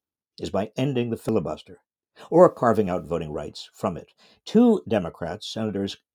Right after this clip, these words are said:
Kyrsten Sinema of Arizona and Joe Manchin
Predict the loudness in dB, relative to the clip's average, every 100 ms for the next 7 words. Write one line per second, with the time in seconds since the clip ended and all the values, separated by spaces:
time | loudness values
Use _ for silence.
0 | _ -4 -4 -2 -6 -6 -6 -2 2 2
1 | 0 -4 _ -8 -8 -4 -2 0 0 0
2 | -6 _ _ _ -14 -6 -4 -2 0 0
3 | -2 -10 -16